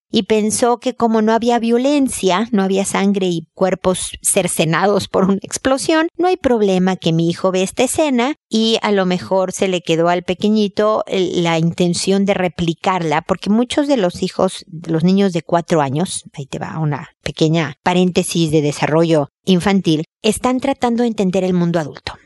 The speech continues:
A los cuatro o cinco años, por eso puedes encontrar a tu hijo varón con los zapatos de su mamá, con tacones y maquillado, pero no porque tenga tendencias homosexuales o transgéneras, es sencillamente porque está tratando de entender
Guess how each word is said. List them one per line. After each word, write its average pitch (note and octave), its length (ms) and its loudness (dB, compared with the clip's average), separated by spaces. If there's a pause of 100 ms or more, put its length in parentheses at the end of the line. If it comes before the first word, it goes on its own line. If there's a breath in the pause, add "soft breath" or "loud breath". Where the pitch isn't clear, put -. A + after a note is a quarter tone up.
(160)
A F3 80 -2
los E3 200 -4
cuatro G#3+ 460 0
o - 40 2
cinco G#3 280 2
años, G#3 220 0
por A3+ 240 -2
eso F4 480 0 (160)
puedes B3 360 2
encontrar A3 520 0
a A#3 80 0
tu G3+ 160 0
hijo G#3+ 300 -2
varón E3+ 400 2 (180)
con F#3+ 520 2
los F#3+ 220 2
zapatos G#3 500 -2
de G3 100 0
su F#3 160 0
mamá, D#3 300 0 (100)
con E3+ 200 0
tacones A#3 720 0
y G3 100 0
maquillado, G3+ 760 0 (140)
pero A#3 200 2
no C4+ 200 2
porque D4+ 320 -2
tenga A#3+ 480 0
tendencias G#3 960 0
homosexuales G3+ 1200 0
o E3+ 120 2
transgéneras, E3+ 920 0
es G#3 180 2
sencillamente A#3+ 840 0
porque F#3 300 -4
está A#3+ 320 -4
tratando C4 720 -2
de C4+ 80 0
entender G3 720 0